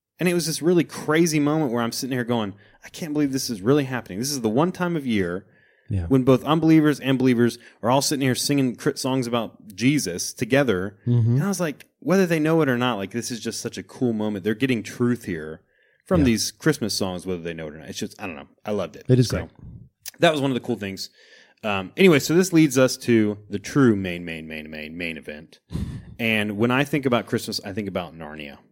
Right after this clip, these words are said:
Speaker 1: right? And you may
Speaker 2: Mm-hmm.
Speaker 1: laugh about that or think that's a little weird. But Narnia, and I'm not talking about you, Jeremy. I'm saying somebody listening to this might go, <laughs> "Ah, ha, ha, ha, ha, ha," and they laugh about it.
Speaker 2: <laughs> I
Speaker 1: Um,
Speaker 2: don't, I don't think so.
Speaker 1: no,
Speaker 2: I,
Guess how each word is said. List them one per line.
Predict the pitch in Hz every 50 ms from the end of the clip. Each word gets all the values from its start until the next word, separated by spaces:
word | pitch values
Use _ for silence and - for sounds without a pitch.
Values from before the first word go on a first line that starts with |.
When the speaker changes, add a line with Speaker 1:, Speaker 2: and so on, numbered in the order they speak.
| _ _ _ _ _ _ _ _ -
Speaker 1:
right? | 82 78 76 73 - _ _ _ _ _ 101
And | 101
you | 101 110
may | 110 107 104
Speaker 2:
Mm-hmm. | 92 90
Speaker 1:
laugh | 87 85 - -
about | - 85 80 -
that | - 80 76
or | 78
think | - 87 80 -
that's | 82 78 - -
a |
little | 78 76 73 78
weird. | 80 82 80 78 _ _ - - - _ _ -
But | 143 160 143 131 - - - - _ _ _ _ _ 110
Narnia, | 120 135 151 170 180 185 165 131 117 107 104 107 107 113 - - _ _ _ _ _ _
and | - 120
I'm | 123 123
not | 120 123 113 98
talking | - 120 104
about | 98 92 90
you, | 87 90
Jeremy. | 82 87 82 82 82
I'm | 82 80
saying | - 101 92 87 85
somebody | - - 104 98 95 90
listening | 87 95 87 - 95 85 78
to | 90
this | 82 - -
might | 82 82
go, | 139
<laughs> | 185
"Ah, | 220 202 196 196 - -
ha, | 190 - -
ha, | 156 135 -
ha, | - 110 98
ha, | 104 92 -
ha," | - - - _ _ _ _ _ _ _ _ - _ _ _ _ _ _ -
and | - 87 87
they | 87 85 82
laugh | 82 82 82 -
about | 76 76 71 69
it. | 69 - - - _ _
Speaker 2:
<laughs> | _ _ _ _ -
I | 110 113 110 156
Speaker 1:
Um, | 156
Speaker 2:
don't, | 139 117 107 -
I | - 123 135 151
don't | 156 127 95 87
think | - 92 82 -
so. | - - -
Speaker 1:
no, | 127 127 120 110
Speaker 2:
I, | 104